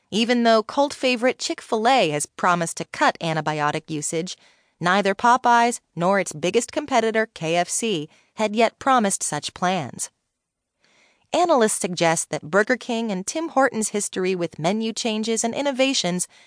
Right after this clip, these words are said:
may also result in alterations to the classic Popeyes menu of fried chicken, biscuits, dirty rice, and macaroni and cheese.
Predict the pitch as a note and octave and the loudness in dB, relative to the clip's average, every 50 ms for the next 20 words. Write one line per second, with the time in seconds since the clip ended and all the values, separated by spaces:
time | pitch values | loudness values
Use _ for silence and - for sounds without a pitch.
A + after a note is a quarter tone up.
0 | _ _ _ _ A#3 A#3+ - - D4 F#4 - - B3+ A3 G3 G3 G#3 - F#3+ F3 | _ _ _ _ 0 2 4 4 2 2 0 0 0 0 0 0 0 2 4 4
1 | F#3 F#3 - - G#3+ - - A3+ D4 - - E4+ D#4 D4 D4+ E4 F4 - - E3 | 2 2 0 -4 -4 -2 -2 -2 -2 -2 -4 -4 -2 0 0 0 0 -2 -4 -4
2 | C#3+ D3 C#3+ - - E3 D3+ D3+ _ - - F#3 G3 A3+ - - A3+ - - - | -6 -6 -8 -8 -8 -6 -8 -8 _ -2 0 2 2 2 -2 -6 -8 -10 -2 0
3 | G3+ G#3 _ G3+ G3 G3 G3 G3+ G3+ G#3 A3 A3 G#3 F3 D3+ D3 D3 D3 - - | 0 0 _ 0 0 0 0 0 0 2 2 2 0 -2 -2 -4 -6 -6 -8 -2
4 | - E3 D#3 D#3 D#3 - - A#3+ A#3 - C#4 C4+ C#4+ - _ _ _ _ _ _ | 0 2 2 2 0 -2 -4 -4 -2 -2 -4 -4 -4 -6 _ _ _ _ _ _
5 | F3+ G3 F#3+ - - - G#3 G3+ - - _ _ _ _ _ _ _ - F#3+ G#3 | 0 0 0 0 0 -2 -2 -2 -2 -8 _ _ _ _ _ _ _ 0 0 2
6 | C4 D4 D4 A#3 A3+ G#3 G#3 A3 A#3 - - - A3 A#3 A#3 G#3 F#3+ F3+ F#3 - | 2 2 0 2 2 2 2 2 0 -2 -2 -2 -2 0 0 2 0 0 0 0
7 | F#3 F3+ F3+ F#3 F#3 F3+ F3+ F3+ F3+ - - G3+ F#3+ E3 C3+ B2+ C3+ - | -2 0 0 -2 -2 -4 -4 -4 -4 -4 -4 -4 -4 -4 -4 -6 -10 -10